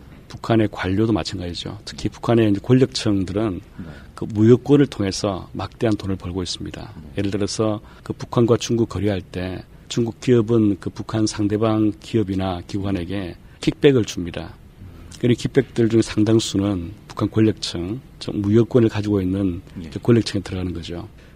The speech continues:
Speaker 1: 따라서 이제 그 무역이 막히게 되면 북한 정권으로 들어간 돈과
Speaker 2: 예.
Speaker 1: 북한 권력층으로 들어간 돈이 막히는 거죠.
Speaker 2: 예.
Speaker 1: 두 번째로 이제 그 뇌물 말씀하시는데요.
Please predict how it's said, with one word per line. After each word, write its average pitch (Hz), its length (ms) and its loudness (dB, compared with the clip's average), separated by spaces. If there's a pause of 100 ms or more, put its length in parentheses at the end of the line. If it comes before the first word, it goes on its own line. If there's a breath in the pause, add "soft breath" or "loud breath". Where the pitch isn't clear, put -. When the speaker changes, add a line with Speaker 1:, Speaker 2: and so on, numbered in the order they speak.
(160)
Speaker 1:
따라서 123 320 4
이제 104 440 4
그 - 120 -12
무역이 120 680 6
막히게 110 340 -2
되면 90 600 -4 (180)
북한 110 320 -2
정권으로 113 520 4
들어간 98 320 -2
돈과 87 640 -6 (240)
Speaker 2:
예. - 40 -18 (260)
Speaker 1:
북한 110 300 0
권력층으로 113 640 2
들어간 101 240 -2
돈이 98 260 -2
막히는 90 360 -8
거죠. 92 320 -10 (120)
Speaker 2:
예. 87 120 -12 (640 loud breath)
Speaker 1:
두 - 80 -2
번째로 127 360 8
이제 110 380 4
그 104 100 0 (100)
뇌물 123 200 8
말씀하시는데요. 98 840 0